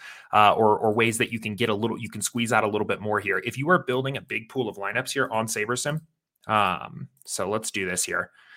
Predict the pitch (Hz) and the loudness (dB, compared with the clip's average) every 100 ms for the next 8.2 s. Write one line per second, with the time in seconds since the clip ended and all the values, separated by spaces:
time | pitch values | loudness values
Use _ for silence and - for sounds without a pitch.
0 | - - 113 104 101 98 98 113 117 113 | -20 -6 0 0 2 0 0 0 0 -2
1 | 113 117 110 107 104 _ _ _ _ _ | 0 2 2 0 -6 _ _ _ _ _
2 | _ _ _ _ - 127 131 139 135 123 | _ _ _ _ -4 2 4 4 4 2
3 | 131 113 95 87 85 - _ 101 95 92 | 2 2 2 -4 -10 -14 _ -8 -6 -6
4 | 92 92 - - - _ _ - 95 90 | -6 -6 -6 -6 -8 _ _ -6 -4 -4
5 | 90 90 - 95 95 90 90 87 101 90 | -4 -6 -8 -6 -4 -4 -4 -6 -8 -4
6 | 90 87 87 - 90 87 85 85 85 - | -4 -4 -8 -8 -8 -6 -8 -6 -8 -6
7 | 82 - - _ _ _ _ - - - | -8 -8 -18 _ _ _ _ -20 -20 -6
8 | - 113 | 6 6